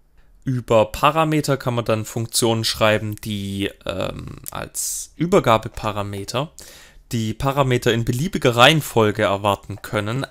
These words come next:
aber man muss dann zusätzlich noch den Namen von den einzelnen Parametern angeben. Das kennt man vielleicht von Python. Wenn man Python irgendwie schon mal mitgearbeitet hat, dann kann man da unter anderem die einzelnen Parameter, ähm, einfach dafür sorgen,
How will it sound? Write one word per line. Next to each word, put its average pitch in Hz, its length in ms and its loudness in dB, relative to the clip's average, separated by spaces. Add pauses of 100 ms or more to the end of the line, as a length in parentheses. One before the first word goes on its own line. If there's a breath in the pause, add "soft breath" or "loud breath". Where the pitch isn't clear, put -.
(180)
aber 113 760 0 (280 soft breath)
man 123 140 0
muss 127 200 0
dann 113 160 0
zusätzlich 143 600 0
noch 110 100 -6
den 110 260 -6
Namen 113 380 4
von 107 180 -6
den 101 140 -4
einzelnen 98 400 -4
Parametern - 640 -10
angeben. - 400 -14
Das - 160 -4
kennt - 160 -2
man 120 100 -2
vielleicht 113 320 2
von 107 140 -8
Python. 101 480 -4
Wenn 104 100 -10
man 104 220 -10
Python 113 400 -2
irgendwie 107 260 -8
schon 107 160 -10
mal 101 300 -8
mitgearbeitet 107 720 -8
hat, - 120 -12 (320 loud breath)
dann 107 100 -8
kann 117 160 -2
man 110 180 -2
da 110 180 4
unter 120 360 2
anderem 117 520 6 (300 loud breath)
die 104 80 2
einzelnen 110 380 2
Parameter, 104 920 0 (360 loud breath)
ähm, 101 600 -2 (180)
einfach 104 280 -4
dafür - 280 -6
sorgen, 113 460 -2